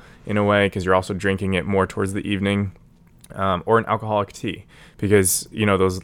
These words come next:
herbs and spices that you have on top, you've got chamomile, eucalyptus, coriander, chicory,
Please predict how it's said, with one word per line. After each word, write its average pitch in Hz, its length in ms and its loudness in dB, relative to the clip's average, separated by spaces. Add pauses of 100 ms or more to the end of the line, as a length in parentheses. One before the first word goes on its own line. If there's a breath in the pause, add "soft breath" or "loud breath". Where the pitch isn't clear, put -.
herbs 107 220 6
and 98 100 -2
spices 110 400 0
that 95 80 0
you 90 140 0
have 82 120 0
on 80 140 -4
top, 127 340 2
you've 95 160 -4
got 82 260 -2
chamomile, 95 460 0
eucalyptus, 90 600 -2
coriander, 95 640 -2
chicory, 90 720 -4